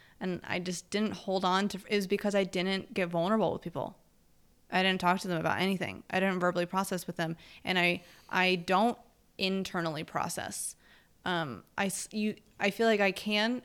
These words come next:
to a point, but because I never did it when I was a kid, I find that I'm learning how to get better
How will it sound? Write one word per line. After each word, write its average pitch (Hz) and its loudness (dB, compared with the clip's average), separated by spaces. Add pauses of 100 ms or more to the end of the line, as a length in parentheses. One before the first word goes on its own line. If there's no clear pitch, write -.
(180)
to 202 0 (200)
a 180 0 (480)
point, - -6 (1900)
but 190 0
because 254 0
I 196 0
never 185 0
did 180 0
it 214 -2
when 190 -4
I 180 0
was 180 -4
a 175 -4
kid, 208 -2 (720)
I 196 0
find 220 2
that 196 4
I'm 180 2 (880)
learning 220 2
how 202 0
to 202 -2
get 190 -2
better 185 2